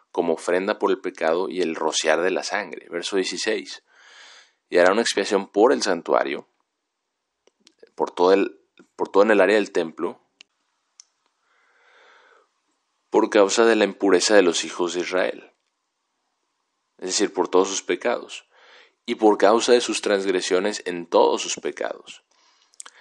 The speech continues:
Si se presenta la ofrenda por el pecado y la sangre rociada en el lugar santísimo para la remisión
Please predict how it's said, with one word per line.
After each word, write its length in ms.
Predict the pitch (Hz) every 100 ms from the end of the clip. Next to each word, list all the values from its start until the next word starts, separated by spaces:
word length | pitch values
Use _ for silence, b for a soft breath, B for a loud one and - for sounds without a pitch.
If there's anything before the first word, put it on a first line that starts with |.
| B B -
Si 120 | -
se 140 | -
presenta 480 | - 107 127 123 147
la 80 | 139
ofrenda 400 | 113 117 123 123
por 100 | 110
el 100 | 104
pecado 400 | 98 90 92 90
y 60 | 82
la 140 | 80
sangre 340 | 92 95 107
rociada 580 | 107 110 98 - 98 95
en 100 | 90
el 60 | 85
lugar 260 | 85 87
santísimo 600 | - 95 92 98 - 87 -
para 180 | 80
la 120 | 78 78
remisión 1000 | 85 95 127 127 - - 113 104 76